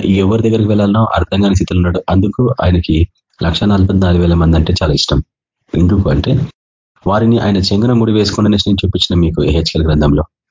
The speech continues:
తర్వాత వారిని సియోను పర్వతం మీద నివసింపజేసుకుంటుండు అన్న విషయాన్ని నేను మీకు చూపించిన. ఎందుకంటే ఈ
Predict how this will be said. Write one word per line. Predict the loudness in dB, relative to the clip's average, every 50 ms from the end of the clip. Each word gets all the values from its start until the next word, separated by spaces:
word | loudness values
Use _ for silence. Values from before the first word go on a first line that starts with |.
| _ -20 -6 -4
తర్వాత | -2 0 0 0 0 0 0 0 0 -2 -2 -4 -10 -16 -14 -14 -14 -14 -8 _
వారిని | -2 0 2 2 2 2 0
సియోను | 0 0 0 2 2 2 0 0
పర్వతం | 0 -2 -2 0 0 0
మీద | 0 2
నివసింపజేసుకుంటుండు | 2 0 0 0 0 -2 -4 -4 -2 -2 -2 -2 -2 -2 -4 -2 0 0 0 0 0 -2 -2
అన్న | 0 0 2
విషయాన్ని | 2 0 0 0 0 0 2
నేను | 2 2
మీకు | 0 0 -2 -2
చూపించిన. | -4 -4 -4 -4 -4 -4 -4 -2
ఎందుకంటే | -2 -2 0 0 -2 -2 0 0 -2 -2 -2 -6 _ _ _ _ _ _ _
ఈ | -2